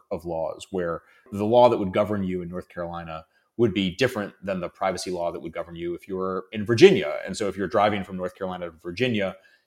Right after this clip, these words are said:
you'd have one set of rights, um, on one side of the border and another set of rights on the other side. And that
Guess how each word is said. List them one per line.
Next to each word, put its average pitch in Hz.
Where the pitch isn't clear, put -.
you'd 101
have 98
one 101
set 95
of 87
rights, -
um, 87
on 87
one 95
side 85
of 78
the 78
border 85
and 98
another 92
set 98
of 92
rights 104
on 113
the 127
other 190
side. 76
And 87
that 95